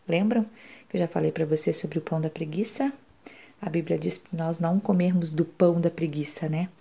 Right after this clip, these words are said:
É, Deus não gosta de preguiçoso. <laughs> Então, bora lá tomar o nosso cafezinho. Nada de comer desse pão hoje. Na verdade, de nenhum pão, tá bom? Não como nenhum pão hoje. <laughs> E bora lá pra mais um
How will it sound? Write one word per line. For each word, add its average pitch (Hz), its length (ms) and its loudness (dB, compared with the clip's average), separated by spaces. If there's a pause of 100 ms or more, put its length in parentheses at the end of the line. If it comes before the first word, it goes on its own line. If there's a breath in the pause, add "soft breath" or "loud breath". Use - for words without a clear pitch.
(680 loud breath)
É, 156 220 -4
Deus 156 200 4
não 175 120 2
gosta 160 220 0
de - 60 -8
preguiçoso. - 680 -2
<laughs> - 300 -8 (880 loud breath)
Então, 180 180 6
bora 165 320 6
lá 156 140 2
tomar 160 260 0
o 160 40 2
nosso 160 220 -2
cafezinho. 180 720 4
Nada 170 320 4
de 170 140 -4
comer 165 240 2
desse 160 240 0
pão 165 340 0
hoje. 208 420 2 (140)
Na 165 100 -4
verdade, 156 400 2
de 156 140 2
nenhum 165 340 8
pão, 233 280 6
tá - 160 -2
bom? 466 340 8
Não 190 140 4
como 240 260 4
nenhum 254 240 6
pão 330 280 4
hoje. 381 380 4 (240)
<laughs> 202 360 4 (800 loud breath)
E 185 60 -2
bora 165 400 2
lá 160 220 0
pra 170 180 0
mais 156 300 0
um 165 100 2